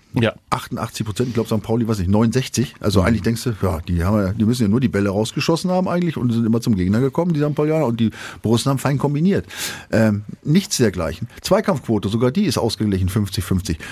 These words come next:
Speaker 2: Lauf-, gelaufen sind sie etwas mehr, die Paulianer, muss man dazu sagen. Aber das muss nichts heißen, ja,
Speaker 1: Mhm.
Speaker 2: wenn, wenn du als Mannschaft den Gegner ge-, laufen lässt.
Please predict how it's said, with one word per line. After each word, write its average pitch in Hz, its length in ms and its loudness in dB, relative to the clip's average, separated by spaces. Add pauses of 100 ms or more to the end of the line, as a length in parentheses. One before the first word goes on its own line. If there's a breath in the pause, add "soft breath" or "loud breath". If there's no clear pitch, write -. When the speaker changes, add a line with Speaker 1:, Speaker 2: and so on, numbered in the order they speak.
(140 loud breath)
Speaker 2:
Lauf-, 147 400 2
gelaufen 170 400 4
sind 160 140 2
sie 151 100 0
etwas 131 300 0
mehr, 104 200 4
die 147 100 -2
Paulianer, 180 400 2
muss 180 160 -2
man 170 80 2
dazu 160 180 -2
sagen. 160 140 2
Aber 123 80 4
das 117 100 0
muss 143 220 2
nichts 120 200 0
heißen, 113 340 2
ja, 107 120 4
Speaker 1:
Mhm. - 60 2
Speaker 2:
wenn, 117 340 2
wenn 113 140 4
du 113 100 4
als 110 160 2
Mannschaft 123 320 0
den 113 100 2
Gegner 113 200 4
ge-, 101 160 0
laufen 110 240 0
lässt. 147 180 -4